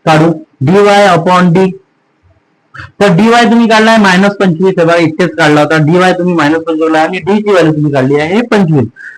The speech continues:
तर मायनस पंचवीस upon पंचवीस म्हणजे मायनस वन, याचं उत्तर मिळालं तुम्हाला मायनस वन. आता तुम्ही एक्स ची व्हॅल्यू दोन मिळाली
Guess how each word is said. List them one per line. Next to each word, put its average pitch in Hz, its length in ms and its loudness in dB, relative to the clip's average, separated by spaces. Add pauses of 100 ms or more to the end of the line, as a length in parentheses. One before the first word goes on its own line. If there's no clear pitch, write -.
(140)
तर 214 180 2
मायनस 175 580 2
पंचवीस 226 360 0 (520)
upon 208 340 0
पंचवीस 202 420 0
म्हणजे 165 240 0
मायनस 165 460 2 (120)
वन, 131 220 0 (280)
याचं 143 220 -2
उत्तर 156 220 -2
मिळालं 135 220 0
तुम्हाला 143 200 -2
मायनस 175 380 0
वन. 117 100 -2 (340)
आता 175 220 0
तुम्ही 220 240 0
एक्स 180 380 0
ची 226 60 0
व्हॅल्यू 208 320 2
दोन 170 260 2
मिळाली 190 420 0